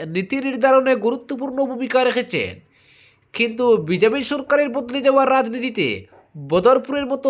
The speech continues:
ঐতিহাসিক সমষ্টিও রক্ষা পেল না। কেন্দ্রীয় সরকারের ডিলিমিটেশন কমিশনের নিয়মকানুনকে উপেক্ষা করেই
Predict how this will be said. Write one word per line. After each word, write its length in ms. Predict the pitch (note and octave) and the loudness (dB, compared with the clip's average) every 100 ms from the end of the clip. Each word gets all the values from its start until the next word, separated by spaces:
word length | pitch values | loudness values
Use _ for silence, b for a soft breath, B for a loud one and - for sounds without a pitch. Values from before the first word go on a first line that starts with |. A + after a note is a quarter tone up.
| A#3 | 4
ঐতিহাসিক 600 | C4 B3 C4 C4+ C4 A3+ | 2 0 -2 -2 -6 -10
সমষ্টিও 520 | C4 B3+ B3 - B3 | -8 -8 -8 -8 -2
রক্ষা 340 | B3+ A#3+ A#3+ B3 | 2 2 0 -4
পেল 180 | B3 A3+ | -2 -4
না। 160 | F3+ G#2 F#2 - _ _ - | -2 -4 -6 -16 _ _ -4
কেন্দ্রীয় 380 | G3 G3 C4+ | -2 -2 -6
সরকারের 480 | C#4 C#4+ C#4 C#4+ C#4+ A#3 | -6 -6 0 4 4 4
ডিলিমিটেশন 640 | F3+ G#3+ B3+ C4+ B3+ C#4 B3+ | 0 -2 -4 -6 -4 -4 -4
কমিশনের 480 | C4+ C4 A#3 C4 A#3 | -6 -6 0 2 2
নিয়মকানুনকে 640 | A#3 C4 B3+ C4 A#3+ A#3+ | 0 -2 -2 -6 -6 -4
উপেক্ষা 440 | A#3 A#3 A#3+ - A#3+ | -4 -4 -6 -2 -2
করেই 340 | A3+ C#3 F#2+ | -2 -4 -6